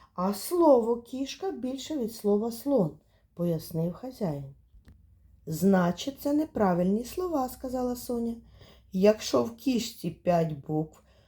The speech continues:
то в слонові має бути принаймні п'ятдесят п'ять». «Як це?» — здивувався Іван Іванович. «А так», — пояснила Соня. «Сло, сло, сло, сло, сло, сло, сло».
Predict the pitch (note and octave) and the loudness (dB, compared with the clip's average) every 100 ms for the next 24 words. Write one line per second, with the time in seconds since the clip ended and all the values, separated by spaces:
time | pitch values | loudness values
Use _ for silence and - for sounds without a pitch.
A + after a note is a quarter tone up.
0 | _ - - F3+ E3+ D#3+ - F3 E3+ E3+ | _ -20 -4 0 0 0 -2 2 4 4
1 | E3 G#3 C#4 E4 F4 C#4 A3 F3 - _ | 4 4 4 2 0 0 0 0 -4 _
2 | - E3 E3+ E3+ G3 G#3+ G#3 F#3 G3 C4 | -8 -4 -2 2 2 2 0 0 -2 0
3 | C4+ C4 - C#4+ D4 C#4 A3+ G3 F#3+ G3+ | -2 -4 -4 2 4 4 4 4 4 2
4 | G#3+ A3 G#3 A#3 A3 A3 - F#4 A#3+ A3 | 2 -2 -4 -6 -6 -8 -6 -2 0 -2
5 | - _ _ _ _ _ _ _ _ _ | -8 _ _ _ _ _ _ _ _ _
6 | - F3+ C4 - - E3 - _ E3+ E3 | -8 -6 -6 -8 -12 -12 -14 _ -10 -2
7 | F3+ E3 D#3+ D#3+ - E3 D#3 D#3+ D#3 D3+ | 0 2 -2 -4 -6 -6 -4 -4 -4 -6
8 | C#3+ C#3+ - - _ _ _ _ _ - | -8 -14 -18 -20 _ _ _ _ _ -4
9 | D4 D#4+ - A3 F#3+ _ - F3+ E3 D#3+ | -4 -4 0 0 0 _ -8 -4 -4 -6
10 | - D#3+ F#3 F#3+ F#3 - D#3+ C#3+ C#3 C#3 | -6 -4 -4 -6 -10 -12 -12 -10 -14 -18
11 | _ _ _ _ - - - - - C4+ | _ _ _ _ -20 -20 -20 -10 4 8
12 | C#4 C#4 C#4 C#4 C#4 C#4 C4+ C4+ C4+ B3+ | 8 6 4 4 4 4 6 6 2 2
13 | B3+ C4 C4+ C4+ C4+ - C4 C4+ C4 C4 | 2 2 0 2 2 0 0 0 0 0
14 | B3 C4+ | 2 0